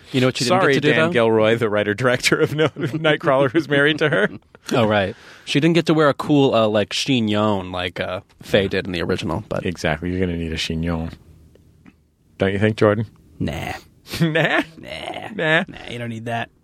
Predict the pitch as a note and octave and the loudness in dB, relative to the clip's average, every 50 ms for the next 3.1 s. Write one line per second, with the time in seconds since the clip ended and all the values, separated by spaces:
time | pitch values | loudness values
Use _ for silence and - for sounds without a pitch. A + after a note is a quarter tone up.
0 | - _ _ _ _ B2+ B2+ B2+ B2 B2 - - - F#3+ - - F#3 E3 D3 D3 | -20 _ _ _ _ -4 0 2 2 0 2 2 0 0 2 0 -2 -2 0 2
1 | F3 F3 F3+ F3 E3+ D#3+ D3+ - E3 D#3 D3 C3+ B2 C3+ D#3 E3 E3+ E3 D3+ - | 2 2 2 4 2 2 2 2 2 2 2 0 0 0 2 2 2 2 0 2
2 | E3 D#3 D3 C3+ C#3 D3+ F3 - C#3+ C#3+ C3 - F#3 F3+ E3+ D3+ C3+ A2+ F#2+ F#2 | 2 2 2 4 4 4 4 4 4 2 2 2 2 2 4 2 2 0 -2 -4
3 | - | -8